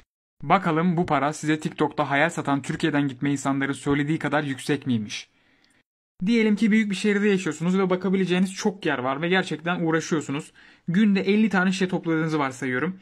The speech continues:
Depozitosu en pahalı olan şişeler yirmi beş sent. Cam şişeler falan sekiz sent neredeyse yani. Plastik şişe topladığınızı varsayıyorum.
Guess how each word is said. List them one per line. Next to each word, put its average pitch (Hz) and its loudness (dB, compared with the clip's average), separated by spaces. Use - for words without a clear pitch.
Depozitosu 190 0
en 214 4
pahalı 180 2
olan 151 0
şişeler 175 0
yirmi 170 0
beş 165 0
sent. 160 -6
Cam 175 2
şişeler 160 0
falan 165 -2
sekiz 175 -4
sent 131 -2
neredeyse 120 -2
yani. 123 -4
Plastik 196 0
şişe 160 -2
topladığınızı 131 -2
varsayıyorum. 123 -2